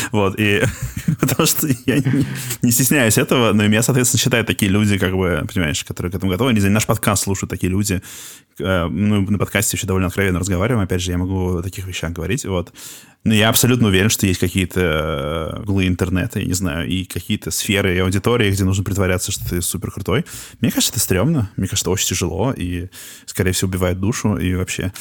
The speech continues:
Вот. Я, конечно, за то, чтобы, за, за максимальную открытость, потому что, мне кажется, просто с какой-то,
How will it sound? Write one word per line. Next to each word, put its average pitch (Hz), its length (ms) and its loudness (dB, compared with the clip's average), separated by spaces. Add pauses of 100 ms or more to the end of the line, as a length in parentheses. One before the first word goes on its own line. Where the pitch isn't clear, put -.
(240)
Вот. 92 340 0
Я, 98 160 0
конечно, 117 240 0
за 110 100 2
то, 120 120 0
чтобы, 95 760 2
за, 95 220 2
за 95 160 0
максимальную 95 440 0
открытость, 113 420 -4
потому 101 260 0
что, - 260 -2
мне 117 140 2
кажется, 147 220 2
просто - 260 0
с - 20 0
какой-то, 127 400 2